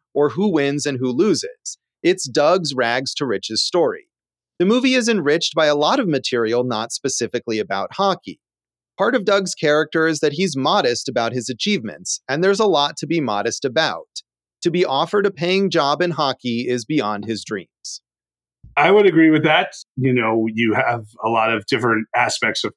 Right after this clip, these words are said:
Speaker 2: camaraderie, and Josh, I think you and I both agree that, um,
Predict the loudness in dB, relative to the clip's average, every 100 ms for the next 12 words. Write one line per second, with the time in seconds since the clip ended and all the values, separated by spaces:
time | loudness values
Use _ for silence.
0 | -6 -2 0 0 0 2 2 2 0 0
1 | -2 -2 0 2 2 0 -2 -4 0 2
2 | 2 2 0 -6 _ _ _ _ 2 4
3 | 4 2 4 4 4 2 0 0 2 4
4 | 2 0 -4